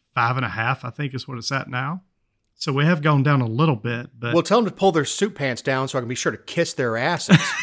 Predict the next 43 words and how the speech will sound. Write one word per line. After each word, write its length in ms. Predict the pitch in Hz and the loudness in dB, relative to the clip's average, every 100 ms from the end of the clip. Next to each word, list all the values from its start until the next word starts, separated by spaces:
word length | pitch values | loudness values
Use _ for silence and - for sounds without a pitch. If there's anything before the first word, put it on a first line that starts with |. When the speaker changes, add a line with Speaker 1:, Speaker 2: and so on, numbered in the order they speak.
| 202 190 | 4 6
Speaker 2:
It 20 | |
went 180 | 160 143 | 6 6
down 180 | 165 147 | 6 2
Speaker 1:
<laughs> 20 | |
Speaker 2:
half 360 | 117 160 165 151 | 0 0 0 0
a 20 | |
percent. 500 | 131 117 - 151 98 | -6 -6 -2 -2 0
Get 200 | 156 160 | -2 4
Speaker 1:
Half 140 | 165 160 | 6 6
Speaker 2:
rid 80 | |
Speaker 1:
a 20 | 131 | 4
Speaker 2:
of 60 | |
it. 40 | - | 0
Speaker 1:
percent. 500 | 127 - 131 123 - - - _ | 2 2 2 0 -4 -18 -20 _
So, 400 | - - 131 127 | 0 6 8 8
uh, 160 | 127 127 | 8 8
on 160 | 143 139 | 8 8
a 60 | 127 | 8
hundred 260 | 147 135 | 8 8
thousand 260 | 151 131 123 | 8 6 4
dollar 200 | 127 135 | 2 4
income, 500 | 131 - 120 113 113 | 2 2 0 0 -2
you, 160 | 117 107 | -4 -6
what, 180 | 131 131 | -8 -6
what 100 | 143 143 | -4 -2
would 120 | 117 | 0
you 60 | |
save 300 | 113 131 113 | 0 0 -2
there? 200 | 113 120 117 | -2 -6 -8
Five 360 | - 131 127 | -8 -6 -4
hundred 180 | 135 120 | -4 -4
dollars 260 | 120 131 117 | -2 -2 -2
a 40 | |
day? 280 | 135 135 110 - _ _ _ _ _ 139 | -2 -2 -4 -10 _ _ _ _ _ -2
Speaker 2:
Yeah, 240 | 120 110 | 0 0
Speaker 1:
So 60 | 123 | -2
Speaker 2:
I 80 | 131 | 0
mean, 80 | |
Speaker 1:
th-, 40 | 135 | 0
Speaker 2:
it's 120 | - - _ _ | -2 -10 _ _
Speaker 1:
thank 320 | 156 139 - 143 | 2 2 2 0
you. 220 | 127 143 - - _ _ _ - - - | 2 0 -6 -20 _ _ _ -20 -12 -8
<laughs> 460 | 87 - - _ | -8 -8 -12 _